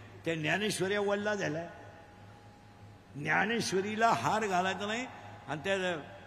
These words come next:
ते आमच्या भागात तर दहाव्याला प्रवचन राहतात आणि प्रवचनाला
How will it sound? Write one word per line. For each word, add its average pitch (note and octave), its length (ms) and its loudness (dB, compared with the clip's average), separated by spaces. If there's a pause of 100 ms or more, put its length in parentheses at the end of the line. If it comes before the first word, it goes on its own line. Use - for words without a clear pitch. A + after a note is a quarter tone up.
(120)
ते E3+ 100 -4
आमच्या F3+ 340 0
भागात F3+ 360 4
तर G3+ 60 -2
दहाव्याला G3 460 4
प्रवचन F#3+ 520 2
राहतात D#3 340 0 (520)
आणि C#3 120 -4
प्रवचनाला G#3 800 0